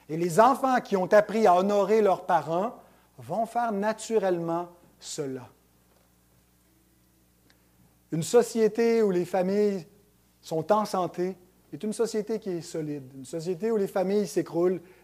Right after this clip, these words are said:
est une société qui s'écroule. Les parents.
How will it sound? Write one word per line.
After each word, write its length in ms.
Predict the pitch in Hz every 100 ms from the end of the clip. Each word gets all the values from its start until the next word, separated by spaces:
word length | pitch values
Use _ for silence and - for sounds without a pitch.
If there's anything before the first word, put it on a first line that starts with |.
| -
est 140 | 160
une 160 | 190 175
société 560 | - 175 175 160 175
qui 120 | - 196
s'écroule. 480 | - 135 - 123 113 _ _ _ _ _ - _ _ _ _ _ _ _ _ _ _
Les 120 | 202
parents. 340 | 220 254 254